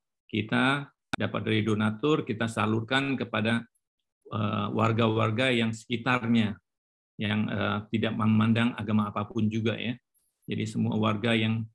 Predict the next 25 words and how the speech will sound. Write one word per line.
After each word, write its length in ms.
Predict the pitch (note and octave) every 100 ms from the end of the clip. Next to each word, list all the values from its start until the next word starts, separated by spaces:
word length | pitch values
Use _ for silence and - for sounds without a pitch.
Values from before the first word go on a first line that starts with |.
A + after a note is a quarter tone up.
| _
berminat 560 | A2+ G#2+ G#2+ A2+ A#2
untuk 320 | A2+ G#2 A2 - _ _ _ -
mendapat 480 | G#2 G#2+ G#2+ -
pengobatan 400 | A2+ G#2+ A2 A2
gratis, 400 | A2 G#2+ A#2+ C3+
kita 240 | - A#2 G#2+
lakukan. 560 | G#2 - A2 G2 G#2 - _ _ _ _ _ _ _ _ _ _ _ _ _ _ _
Nah, 80 | G#2
ini 480 | A2 B2+ E3+ E3+ -
pada 240 | A2+ A#2
waktu 320 | A#2+ A#2+ - C#3+
masa 400 | A#2+ A2+ A2+ C3
sebelum 480 | C3 - A2+ C3 C#3 A#2
pandemi. 480 | A2+ A#2+ A#2+ G2+ -
Pada 240 | A2 A2
waktu, 480 | G#2+ A2 - B2 G#2+ -
eh, 160 | A2
pandemi 400 | A2+ A2+ A2+ C3
semuanya 560 | B2+ - A#2 A#2 A#2+ B2
hilang 320 | B2 A#2 G#2+
ini. 160 | G2 - _ _ _ _ _ _ _
Jadi, 480 | G2 G2+ G#2 G#2+ - _ _ _ _ _ -
eh, 480 | G2+ G2 G2+ G2+ G2+ G#2 - _ _ _ _ _ _ _ _
berganti 560 | - G#2 G#2+ G#2 G#2+ B2
aktivitas, 960 | A2+ A2+ A2 G#2+ A2 B2+ B2+ - -